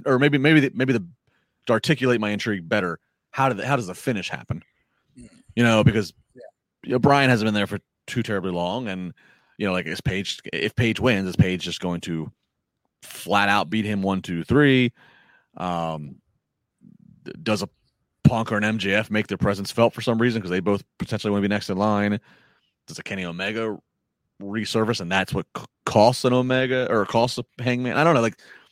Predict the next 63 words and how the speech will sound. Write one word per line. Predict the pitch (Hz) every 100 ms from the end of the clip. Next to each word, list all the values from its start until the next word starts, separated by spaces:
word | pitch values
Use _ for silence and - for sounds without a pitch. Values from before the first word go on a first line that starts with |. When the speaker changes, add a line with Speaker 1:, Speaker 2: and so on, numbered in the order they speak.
| _ _ _ -
Speaker 1:
um, | 123
that's | 156 139
what |
I'm | 131
really | 120 120
trying | 113
to | 101
wrap | 110 101
my | 98
head | 113
around. | 98
Is | 85
like, | 87
"Oh, | 82
how | 101
are | 110
they |
gonna | 90
book | 82 92
this?" | 87 87
Which | 104
is | 92
great. | 151
I | 90
love | 92 107 85
not | 104 101
having, | 101 98 92
I | 95
love | 104 107
having | 101 95
this | 92 -
much, | 98 92 -
um, | 90 85 82 80 _ _ _ _ _ _ - - _ _
this | 131 117
much | 110
intrigue. | 110 104 85
I, | 82
I'll, | 78 92 87
I'll | 87
be |
really | 90 98
interested | 92 82
to |
see | - 92
what | 82 80
route | 85 82
they | 87
decide | 78 85 82
to | 85
go. | 87
'Cause | 82
you're | 113
right, | 87
it | 90
is | 117
his | 104
first | - 107
title | 120 117
defense, | 78 80 82 - _ - - _ -
but, | 85 -
um, | 87 80 76
but | 73
again, | 92 120